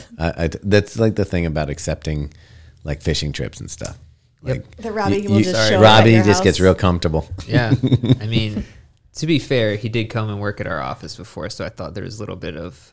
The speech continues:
Speaker 2: uh,
Speaker 1: Uh, uh,
Speaker 2: leverage there.
Speaker 3: Yeah.
Speaker 1: back and forth. Yeah, I guess
Speaker 3: Fair.
Speaker 1: so.
Speaker 2: Uh, I mean, I was just like,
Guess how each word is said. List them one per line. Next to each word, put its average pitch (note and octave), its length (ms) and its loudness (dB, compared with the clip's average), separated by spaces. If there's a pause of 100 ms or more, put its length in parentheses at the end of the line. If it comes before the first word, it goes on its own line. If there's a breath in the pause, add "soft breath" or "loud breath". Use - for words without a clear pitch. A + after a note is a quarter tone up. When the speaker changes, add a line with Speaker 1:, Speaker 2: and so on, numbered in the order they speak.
Speaker 2:
uh, F#2+ 60 -2
Speaker 1:
Uh, - 40 2
uh, - 140 -2
Speaker 2:
leverage F2+ 520 2
there. G2+ 160 -6
Speaker 3:
Yeah. - 160 -2
Speaker 1:
back E2 180 4
and D#2+ 100 -2
forth. E2+ 240 -2
Yeah, F#2 200 0
I F2+ 60 0
guess D2+ 160 -2
Speaker 3:
Fair. B1+ 260 -4 (100)
Speaker 1:
so. B2 60 -6
Speaker 2:
Uh, A2 300 0
I D#3+ 60 0
mean, C3 460 2
I C#3+ 200 2
was C#3 100 4
just B2 180 -2
like, G2+ 520 -6